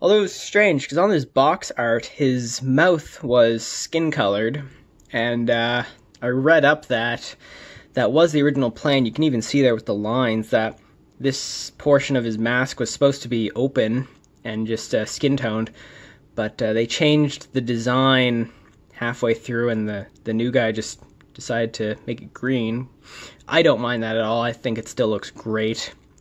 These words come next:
Um, it's a really, really well done head sculpt.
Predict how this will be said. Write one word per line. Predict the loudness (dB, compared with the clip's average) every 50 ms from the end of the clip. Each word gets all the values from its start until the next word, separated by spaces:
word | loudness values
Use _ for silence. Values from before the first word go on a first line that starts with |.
| -14
Um, | -12 -10 -10 -10 -10 -10 -12 -14 _ _ _ _ _ _ _ _ _ _ _ _
it's | _ -20 -20
a | -18
really, | -16 -10 -6 -2 0 0 0 0 -2
really | -2 -2 -2 -2 0 -2 -2 -4 -6 -12 _ _ -20 -20 -20 -20 -20 -20 -20 _ _ _ -4
well | -2 -2 -2 -2
done | -2 -2 -2 -2 -4 -8 -6
head | -6 -6 -6 -6
sculpt. | -8 -6 -4 -2 0 0 -2 -4 -10 -20